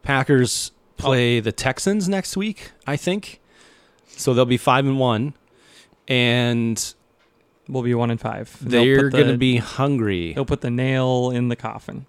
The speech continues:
Speaker 2: I think it's, it's coffined up. I think it's nailed up. I think that, like, sometimes a one-in-five team, like, every once in a while makes the playoffs, but it's like,
Speaker 1: No.
Speaker 2: you know, chances are low.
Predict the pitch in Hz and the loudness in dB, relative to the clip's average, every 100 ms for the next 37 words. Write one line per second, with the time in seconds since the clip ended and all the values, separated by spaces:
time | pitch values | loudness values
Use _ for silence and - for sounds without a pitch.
0 | - - 135 165 101 - - _ - 95 | -20 -12 -8 -6 -4 -6 -8 _ -10 -8
1 | - - - _ - 104 98 - 95 98 | -8 -12 -20 _ -8 -4 -4 -4 -6 -4
2 | 120 - 90 98 87 104 98 98 104 - | -4 -6 -10 -10 -8 -8 -8 -6 -8 -10
3 | - - _ _ _ _ _ _ _ _ | -16 -20 _ _ _ _ _ _ _ _
4 | _ - 110 156 143 143 117 101 - 131 | _ -10 -6 -4 -4 -2 -2 -2 -2 0
5 | 131 127 117 110 101 101 98 101 95 101 | 0 -2 -2 -2 -2 -2 -2 -2 -2 -2
6 | 98 90 - - 98 92 92 87 _ _ | -2 -4 -8 -8 -6 -6 -8 -12 _ _
7 | _ _ - 101 - 123 120 113 104 101 | _ _ -10 -10 -2 0 2 0 -2 -4
8 | 95 90 - - 85 78 73 - - 92 | -4 -6 -8 -8 -8 -6 -10 -12 -12 -12
9 | 92 - 90 78 - 120 110 69 69 - | -10 -8 -10 -10 -4 -2 -2 -4 -12 -16
10 | _ _ _ _ - 107 95 90 85 80 | _ _ _ _ -10 -8 -8 -8 -8 -10
11 | - 87 92 85 65 50 50 64 | -10 -10 -6 -4 -6 -8 -12 -16